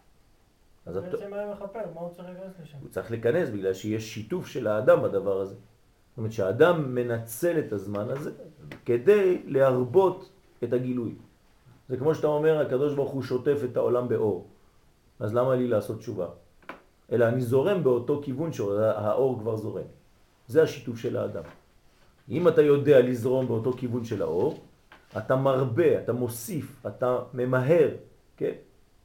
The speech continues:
Speaker 1: את, מחיש את המנגנון, עושה אותו יותר מהיר. לכן כל הזמן שאנחנו מדברים על גאולה, על ישועה, יום הכיפורים זה ישעי, מה אנחנו אומרים? מהרה.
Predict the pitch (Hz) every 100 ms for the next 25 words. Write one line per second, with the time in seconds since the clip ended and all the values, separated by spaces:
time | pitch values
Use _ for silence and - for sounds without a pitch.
0 | _ _ _ - 117 - 131 127 - 208
1 | - - - - 120 135 131 127 123 117
2 | 104 - - - _ - 107 170 160 151
3 | 139 143 151 139 110 78 - _ _ _
4 | _ _ _ _ _ _ _ _ _ -
5 | 101 143 139 - 165 165 139 143 135 131
6 | 127 127 120 131 120 113 104 92 85 104
7 | 113 113 - 87 90 - - 98 95 -
8 | 120 123 123 107 107 104 - - 104 -
9 | - 123 127 110 98 113 - - 123 131
10 | 107